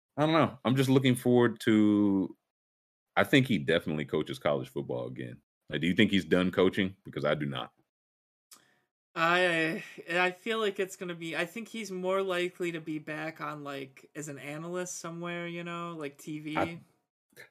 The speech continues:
Speaker 1: I mean, he'll do it for a year or two, but, um, he's, like, he did the analyst thing. He's like, "I'm a football coach and I win games. That's what I do."
Speaker 2: That's
Speaker 1: He's
Speaker 2: true.
Speaker 1: gonna go to, it's one,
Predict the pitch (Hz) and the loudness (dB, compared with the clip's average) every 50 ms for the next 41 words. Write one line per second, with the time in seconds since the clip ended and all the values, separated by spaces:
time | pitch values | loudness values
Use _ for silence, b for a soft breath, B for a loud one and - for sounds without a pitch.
0 | _ _ _ _ _ 151 160 165 160 240 233 175 180 - - - 160 139 120 95 | _ _ _ _ _ 6 8 10 10 10 10 10 8 6 6 8 10 10 10 10
1 | 85 87 101 113 110 95 87 - - 90 80 73 69 64 80 - - 104 117 127 | 8 8 8 10 10 10 8 6 2 0 0 0 0 -2 -6 0 4 6 6 8
2 | 127 127 117 113 - - - 127 151 170 170 170 165 156 147 - - - 123 120 | 8 6 4 4 0 -2 0 2 4 4 4 2 2 -2 -4 -6 -4 2 4 4
3 | - 147 151 135 131 151 151 131 - - - 95 98 92 90 87 80 - - 90 | 4 4 2 8 8 8 8 8 4 4 4 2 2 2 2 0 -2 -2 -2 -4
4 | 78 69 64 - - - 110 123 139 127 110 117 104 92 85 - - 82 87 95 | -4 -4 -6 -10 -2 4 6 8 8 8 8 8 8 8 6 4 0 2 4 4
5 | 98 90 82 - - 98 87 - 80 76 78 78 - - 78 78 76 - 73 67 | 4 4 2 2 2 2 2 4 4 2 2 2 2 2 2 2 2 2 -2 -2
6 | - 73 78 78 76 69 73 73 71 67 65 71 69 65 62 64 69 71 71 - | 0 0 0 0 2 0 -2 -2 -2 -4 -4 -4 -4 -4 -6 -8 -4 -2 -2 -2
7 | - - 80 73 71 73 71 65 67 62 57 - - _ _ _ _ 156 156 - | 0 2 2 4 4 4 4 2 -4 -6 -6 -8 -12 _ _ _ _ -12 2 6
8 | 110 127 156 160 160 151 135 135 131 127 131 - 123 107 101 101 98 95 92 90 | 8 8 10 10 8 10 12 12 10 10 10 8 8 10 10 10 8 8 6 4
9 | 90 87 85 - - 104 - 120 117 110 107 | 2 0 0 2 0 2 4 6 6 6 4